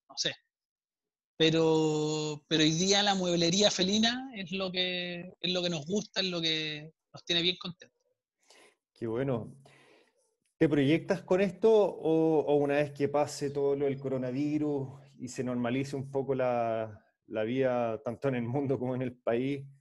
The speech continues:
Speaker 2: vaya a volver a buscar pega en lo que estabas haciendo antes?
Speaker 1: Mira, eh, yo me, yo quiero que esto funcione.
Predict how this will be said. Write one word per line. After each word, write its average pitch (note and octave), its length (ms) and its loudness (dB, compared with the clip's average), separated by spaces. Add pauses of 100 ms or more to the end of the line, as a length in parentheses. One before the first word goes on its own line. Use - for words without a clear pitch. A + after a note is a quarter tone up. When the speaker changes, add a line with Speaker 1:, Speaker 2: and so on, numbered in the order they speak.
(420)
Speaker 2:
vaya B2+ 320 0
a B2+ 40 2
volver B2 280 0
a C3+ 40 6
buscar C3 420 -4
pega B2+ 240 0
en B2+ 80 -2
lo B2+ 60 -4
que A#2+ 60 -8
estabas A#2+ 280 -2
haciendo A2 320 -8
antes? G2 320 -14 (1700)
Speaker 1:
Mira, F#3 360 4 (320)
eh, F3 920 6 (720)
yo D#3+ 180 4
me, G#3 640 2 (240)
yo D#3 240 2
quiero B3 260 6
que B3+ 80 2
esto A3+ 800 -2
funcione. E3+ 640 -2